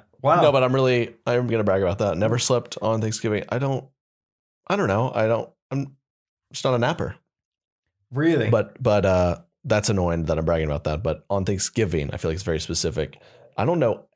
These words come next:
Speaker 2: I don't know if I've met anyone who could say that.
Speaker 1: I've never heard anyone say that. I'll tell you that. And I remember everything everyone's ever told me,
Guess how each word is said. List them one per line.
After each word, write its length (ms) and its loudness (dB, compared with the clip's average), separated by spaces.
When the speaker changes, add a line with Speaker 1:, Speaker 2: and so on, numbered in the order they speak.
Speaker 2:
I 80 0
don't 160 -4
know 100 0
if 100 -4
I've 140 0
met 160 -2
anyone 220 -2
who 60 -6
could 140 -8
say 120 -2
that. 240 -6
Speaker 1:
I've 140 2
never 220 0
heard 260 2
anyone 280 -4
say 180 -4
that. 300 -2
I'll 100 0
tell 140 -2
you 80 2
that. 220 0
And 120 2
I 60 4
remember 280 0
everything 340 0
everyone's 260 -2
ever 120 -2
told 320 -6
me, 240 -12